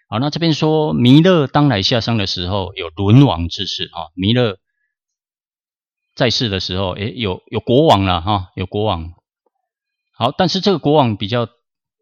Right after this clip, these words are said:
跟现在一般的王不一样，他不是凭借武力来统治天下哈。啊，其实现在从古以来了哈，都是靠武力来统治天下。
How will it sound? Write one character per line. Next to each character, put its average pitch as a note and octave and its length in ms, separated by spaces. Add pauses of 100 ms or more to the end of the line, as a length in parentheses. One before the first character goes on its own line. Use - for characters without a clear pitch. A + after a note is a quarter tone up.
(140)
跟 C3 300
现 C#3+ 220
在 C3+ 120
一 B2+ 80
般 A#2+ 160
的 A2 160
王 E2+ 280
不 G2+ 160
一 F2+ 80
样， F2 300
他 B2+ 180 (240)
不 B2 100
是 - 160
凭 A#2 240
借 C3+ 200
武 F2+ 140
力 G2 160
来 F2 140
统 E2 220
治 F#2 120
天 E2 220
下 E2 260 (100)
哈。 E2 160 (560)
啊， F2+ 180
其 G2+ 180
实 F#2+ 60
现 G2 200
在 F2 360 (440)
从 G#2+ 140
古 A#2 160
以 F#2 80
来 E2 160
了 E2 120
哈， F2 280
都 G#2 80
是 F#2+ 180
靠 G#2 240
武 E2 160
力 F2 200
来 E2+ 160
统 D#2+ 200
治 E2+ 140
天 E2 220
下。 E2+ 200